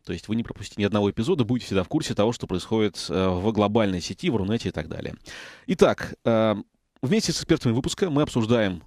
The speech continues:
главные события ушедшей недели, как уже говорил. Впереди нас, у нас три новостных сюжета с основными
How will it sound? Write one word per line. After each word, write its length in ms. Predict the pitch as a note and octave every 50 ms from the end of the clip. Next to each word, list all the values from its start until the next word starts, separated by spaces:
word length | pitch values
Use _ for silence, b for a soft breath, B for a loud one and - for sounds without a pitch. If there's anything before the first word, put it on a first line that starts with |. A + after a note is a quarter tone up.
| _ -
главные 400 | - G2 B2 A#2+ G2+ F#2+ F#2 F2
события 380 | - G2+ G2+ G2+ G#2 - - E2+
ушедшей 280 | - G2+ F2 - G2
недели, 200 | G#2+ D3+ F3 E3
как 80 | - -
уже 160 | G2+ G2 F#2
говорил. 560 | E2+ G2 G#2 B2 D3 G3+ A3+ G#3+ G3 F3+ -
Впереди 260 | - - A#2 A2+ A2+
нас, 240 | A2+ G#2+ G2+ - - _ _ _ - -
у 60 | A#2+
нас 120 | A2+ G#2 -
три 140 | - C3
новостных 320 | A#2 G#2+ G2+ G2 - G#2 F#2
сюжета 380 | - A2 A2+ A2+ - - F2 - b b b b b
с 180 | b - - - -
основными 640 | C3 A#2+ - B2+ A#2 G#2+ F#2+ G2+ G2 G2 B2 D3+